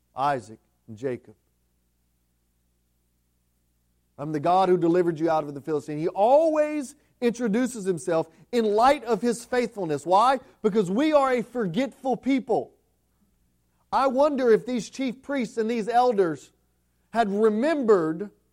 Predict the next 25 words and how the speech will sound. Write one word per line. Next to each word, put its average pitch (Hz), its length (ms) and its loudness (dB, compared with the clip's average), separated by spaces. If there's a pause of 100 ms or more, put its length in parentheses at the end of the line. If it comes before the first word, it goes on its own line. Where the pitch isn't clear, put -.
(1500)
how 156 120 -2
Jesus 139 760 -6 (1000)
had 143 180 -10
confounded 147 760 -8
them 120 160 -12
time 151 480 -12
after 143 280 -12
time, 127 460 -12
every 135 180 -8
time 139 300 -10
they 135 120 -8
tried 123 360 -10
to 120 60 -14
trap 117 400 -14
him. 104 160 -20 (2500)
I 143 60 -4
wonder 185 380 0
if 147 220 -6
they 180 200 -2
had 160 280 -6
remembered 160 640 -6 (460)
what 135 200 -4
Jesus 147 460 -6
had 131 180 -14
done 117 440 -8